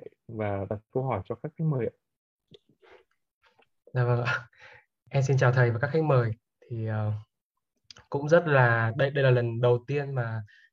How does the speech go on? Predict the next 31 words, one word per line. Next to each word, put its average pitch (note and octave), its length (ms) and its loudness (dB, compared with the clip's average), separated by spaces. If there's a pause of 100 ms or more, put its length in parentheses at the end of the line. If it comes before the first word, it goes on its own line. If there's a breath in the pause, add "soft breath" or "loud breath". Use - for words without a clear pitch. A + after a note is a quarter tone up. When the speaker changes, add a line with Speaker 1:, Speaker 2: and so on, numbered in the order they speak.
(180)
Speaker 2:
em, C#3 320 2
ờ, C3+ 220 -2
cũng C#3 100 -6
là C#3+ 160 -2
từ A#2+ 60 0
một A2+ 140 -4
người A2 380 -2
trong B2+ 200 0
ban, B2+ 260 2
ờ, A#2+ 380 -4
tổ A2 240 0
chức D#3 200 -6
chương C#3 140 -2
trình B2 180 2
ấy, B2+ 140 -4
cũng C#3+ 200 -10
muốn B2 140 2
đặt C3 160 2
câu C3 120 4
hỏi B2 200 8
cho - 0 -
các C3 120 -2
khách D#3+ 100 -2
mời. A#2 260 2 (720 loud breath)
Vì A#2 360 0
cái A2+ 360 0
vấn B2 200 0
đề C#3 80 0
sức E3 160 -4
khỏe B2+ 260 2
ấy B2 100 -4